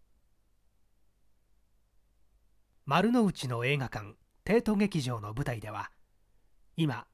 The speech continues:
一つの映画が終わって、呼び物の実演レビュー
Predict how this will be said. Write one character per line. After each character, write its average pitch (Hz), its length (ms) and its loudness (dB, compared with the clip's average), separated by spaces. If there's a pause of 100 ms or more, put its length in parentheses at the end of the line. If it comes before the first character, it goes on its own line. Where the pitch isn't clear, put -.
(100)
一 - 240 0
つ - 140 -4
の 131 180 0
映 143 140 0
画 135 160 -2
が 127 160 -2
終 131 120 -2
わ - 80 -10
っ - 0 -
て、 - 280 -10 (680)
呼 165 120 0
び 233 120 4
物 220 260 2
の 117 140 -4
実 135 320 -4
演 196 180 0
レ 151 120 0
ビ 113 140 -6
ュ - 20 -12
ー 104 60 -14